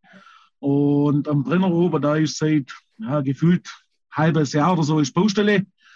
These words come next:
Ist direkt an der Grenze, am Grenztunnel ist einspurig. Und jetzt logischerweise durch den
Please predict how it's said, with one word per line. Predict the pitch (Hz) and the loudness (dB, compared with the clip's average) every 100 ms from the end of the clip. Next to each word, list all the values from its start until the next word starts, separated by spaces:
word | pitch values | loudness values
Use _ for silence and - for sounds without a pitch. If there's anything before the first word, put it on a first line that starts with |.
| - _ | -20 _
Ist | 156 151 - | -2 -2 0
direkt | 156 151 170 | 0 2 0
an | 160 | 0
der | 160 | 0
Grenze, | 131 185 185 | 0 0 2
am | 156 135 | 0 2
Grenztunnel | 180 208 175 165 | 0 0 0 2
ist | 143 | 0
einspurig. | 160 208 - 214 202 - - - - - - _ | 0 -2 0 0 0 -2 -6 -14 -20 -20 -20 _
Und | - 151 156 | -4 -2 0
jetzt | 165 - | -2 -2
logischerweise | 165 156 151 156 175 160 | -2 -2 -2 0 0 0
durch | 160 151 | -2 -2
den | 151 | -4